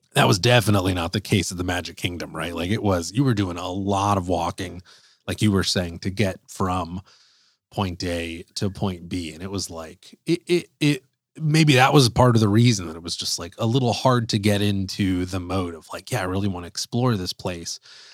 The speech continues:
because it was just like, "Oof, man, it's, it's, you just really,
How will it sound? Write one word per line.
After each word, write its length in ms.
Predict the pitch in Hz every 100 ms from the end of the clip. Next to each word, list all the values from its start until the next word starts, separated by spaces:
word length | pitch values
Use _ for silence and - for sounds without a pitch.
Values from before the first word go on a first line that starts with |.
| - _
because 520 | 92 - - 120 101
it 80 | -
was 200 | 85 -
just 260 | 98 -
like, 140 | - 87
"Oof, 540 | 165 190 202 131 -
man, 460 | 101 110 135 107 85
it's, 240 | 98 -
it's, 280 | 113 113 -
you 60 | 104
just 240 | 92 - -
really, 580 | 110 123 113 90 82